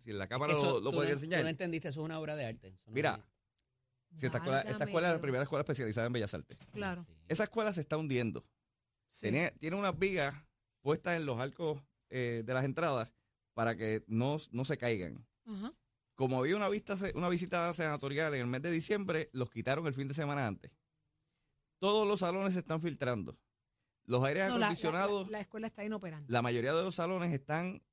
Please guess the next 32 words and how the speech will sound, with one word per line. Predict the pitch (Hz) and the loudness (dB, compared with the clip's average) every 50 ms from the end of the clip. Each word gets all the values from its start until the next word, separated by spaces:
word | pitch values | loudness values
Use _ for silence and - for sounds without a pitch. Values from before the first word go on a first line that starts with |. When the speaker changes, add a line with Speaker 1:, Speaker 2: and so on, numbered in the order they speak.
| _ _ _ _ | _ _ _ _
Speaker 1:
con | - 131 127 123 | -6 -2 0 0
aire | 131 147 | 2 2
acondicionado, | 160 170 160 151 165 170 175 196 208 202 | 0 0 -2 -2 0 0 2 2 2 2
pero | 160 143 123 | 2 0 0
no | 123 127 | 0 0
pueden | 151 156 156 | -2 -2 -2
prenderlos | 147 160 156 151 151 147 139 - | -2 -2 -2 0 0 0 0 0
todos | - 185 190 185 | 0 0 0 0
porque | - - 120 123 | 0 -2 -2 -2
se | 110 110 | -2 -2
cae | - - 123 | -2 -2 -2
el | 135 | -2
sistema | 131 131 - - 131 127 | -4 -6 -6 -4 -2 -2
eléctrico. | 120 104 87 - - - - _ _ _ _ _ _ _ _ _ _ _ _ _ - | -2 -2 -4 -8 -14 -20 -20 _ _ _ _ _ _ _ _ _ _ _ _ _ -2
El | 156 156 147 | -2 0 2
salón | - 139 143 165 190 | 2 0 0 2 2
de | 220 | 4
educación | 214 214 202 214 196 202 185 180 | 4 4 2 0 0 0 -2 -2
física, | 190 214 214 180 175 127 - 85 - - _ _ _ _ _ | -2 -2 0 0 0 -2 -2 -4 -8 -10 _ _ _ _ _
que | - | -4
el | 101 101 | -2 -2
maestro | 95 92 104 120 135 - - 165 165 160 156 151 147 143 | 0 0 0 0 0 -2 -2 0 2 4 4 4 4 4
de | 131 135 | 2 2
educación | 139 131 123 135 135 | 0 2 2 0 0
física | 151 156 147 165 107 123 127 | 0 -2 -2 -2 -2 0 0
es | 135 | 2
el | 143 | 2
amigo | 135 123 131 131 135 147 139 135 131 123 117 107 92 - - - - _ _ _ _ _ _ - | 2 0 0 2 2 2 4 4 4 4 2 2 0 -2 -6 -12 -20 _ _ _ _ _ _ -2
José | 127 127 123 143 | -2 0 2 2
Eligio | 131 147 160 165 170 180 | 2 2 4 2 2 2
Vélez, | 185 180 147 107 78 - - _ _ _ _ _ _ _ _ _ _ _ _ _ _ _ _ - | 2 2 2 0 -2 -8 -10 _ _ _ _ _ _ _ _ _ _ _ _ _ _ _ _ -2
eh, | 117 120 120 117 113 113 110 107 107 104 95 - - | 2 2 4 4 4 4 2 2 2 2 0 -2 -4